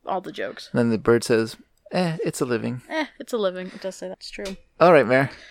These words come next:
Speaker 1: All
Speaker 2: What's
Speaker 1: right.
Speaker 2: next? What's next on the, uh, itinerary?
Speaker 1: Next is
Speaker 2: Where are we traveling to next?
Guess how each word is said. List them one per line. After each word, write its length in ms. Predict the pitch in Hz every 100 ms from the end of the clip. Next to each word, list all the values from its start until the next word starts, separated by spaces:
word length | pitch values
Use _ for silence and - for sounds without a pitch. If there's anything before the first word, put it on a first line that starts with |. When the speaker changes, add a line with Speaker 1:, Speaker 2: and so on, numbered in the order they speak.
| - - 175
Speaker 1:
All 60 |
Speaker 2:
What's 80 | 269
Speaker 1:
right. 80 | 247
Speaker 2:
next? 240 | 170 -
What's 180 | 180 -
next 300 | 170 160 -
on 160 | 147 139
the, 260 | 135 120
uh, 220 | - - -
itinerary? 680 | 131 - 147 123 110 104 101
Speaker 1:
Next 500 | 202 226 370 - -
is 180 | - 151
Speaker 2:
Where 140 | 143 214
are 60 |
we 120 | 175
traveling 460 | - - 156 170 180
to 140 | - 185
next? 480 | 135 - - -